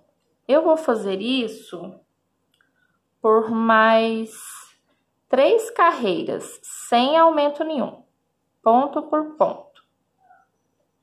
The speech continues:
Então, eu vou fazer essa carreira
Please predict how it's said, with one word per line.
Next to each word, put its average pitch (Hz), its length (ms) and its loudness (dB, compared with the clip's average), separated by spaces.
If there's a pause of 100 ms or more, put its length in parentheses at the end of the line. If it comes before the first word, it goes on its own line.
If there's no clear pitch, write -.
(1600)
Então, 202 200 -2
eu - 20 -4
vou 214 100 -2
fazer 196 400 -4
essa 190 400 0
carreira 220 960 -4